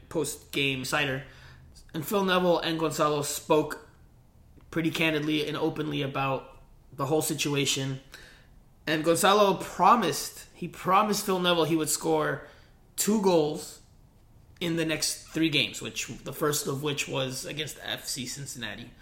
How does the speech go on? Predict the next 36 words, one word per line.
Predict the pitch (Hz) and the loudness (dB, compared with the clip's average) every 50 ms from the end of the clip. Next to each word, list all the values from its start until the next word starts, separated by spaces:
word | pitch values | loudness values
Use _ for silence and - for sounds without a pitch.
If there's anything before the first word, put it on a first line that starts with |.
| - - - - | -20 -20 -14 -2
So | - 151 | 0 2
he | 160 185 | 4 4
made, | 180 190 208 208 170 - - 156 | 6 6 4 4 4 0 -8 -8
he's | - 175 151 - | -4 -2 -2 0
starting | - 220 233 254 208 170 | 4 4 4 4 4 2
to | - 160 | -2 -2
make | 151 143 127 123 | -4 -4 -4 -4
good | 139 135 | -4 -4
on | 127 123 | -4 -4
that | 120 104 | -6 -6
promise | - 131 127 110 110 113 - | -6 -6 -6 -6 -6 -8 -8
anyway. | 127 120 120 127 135 | -8 -8 -8 -8 -6
He | 131 | -6
scores | 123 - - 165 180 180 175 | -6 -2 0 2 2 2 2
two | 175 - 165 | 0 -2 -2
goals, | 151 151 147 147 143 143 143 - - - - - - _ - - - - - | -2 0 -2 -2 -2 -4 -6 -10 -14 -20 -20 -20 -20 _ -20 -20 -20 -12 -6
wins | 147 170 196 202 175 | -2 0 0 0 0
the | 170 | 0
game | 170 160 160 156 151 139 | 0 2 2 2 2 0
for | 147 143 143 | -4 -6 -6
Inter | 135 - 139 131 - 131 123 127 - - - | -6 -8 -10 -10 -8 -8 -10 -10 -12 -14 -12
Miami. | 117 113 113 110 104 90 92 107 - - - - - - _ _ | -10 -8 -8 -8 -8 -10 -12 -14 -18 -20 -20 -20 -20 -20 _ _
But | 165 160 156 - - - - - - - - | 0 0 0 0 -4 -14 -20 -20 -20 -8 -4
before | 165 165 - 233 240 240 214 | -4 0 4 6 6 6 6
we | 208 220 214 190 139 - - - | 6 2 0 -2 -4 -8 -12 -6
touch | - 196 190 - 196 | -4 -2 -2 0 2
on | 180 170 165 160 151 | 2 2 2 0 -2
Gonzalo | 156 147 147 139 - 165 151 151 151 | -4 -4 -4 -2 0 0 0 2 0
Higuain's | 147 151 147 139 139 | 0 -2 -4 -4 -4
performance | - 151 143 139 139 - - - - - 156 151 156 156 139 147 | -4 -4 -4 -6 -8 -12 -16 -14 -6 -4 -4 -2 -2 -4 -4 -4
a | 147 | -2
little | 156 156 151 | 0 0 0
bit | 151 147 165 | 0 -2 0
more, | 175 185 180 160 | 2 2 2 2
let's | 165 180 202 202 - | 2 2 2 2 2
listen | 226 208 - 220 196 190 190 | 2 2 2 0 0 -2 -4